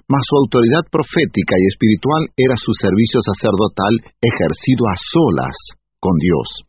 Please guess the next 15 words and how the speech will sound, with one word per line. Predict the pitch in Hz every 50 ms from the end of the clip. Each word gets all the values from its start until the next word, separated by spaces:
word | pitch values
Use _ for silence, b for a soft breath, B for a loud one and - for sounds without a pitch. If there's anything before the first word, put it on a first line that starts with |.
| _ _ _ _ _ _ _ _ _ _ _ _ _ _ _ _ -
Aquí | 135 131 - - 202
tenemos | - - 143 123 117 131 - -
una | 123 104 95
respuesta | 85 95 101 95 - - 131 120 113 - 127
a | 110 95
la | 85 -
pregunta | 85 92 107 139 131 113 131 117 95
de | 90 82
pleno | - 95 98 104 107 110
poder | - 98 87 87 92 98 95
espiritual. | - - 113 110 113 110 - 160 170 147 101 82 - - - - _ _ _ _
Todos | - 214 208 214 226 180 147
nosotros | 123 110 101 - 127 117 110 - 117 104 -
que | - 101 -
creemos | - 82 87 92 107 123 117 -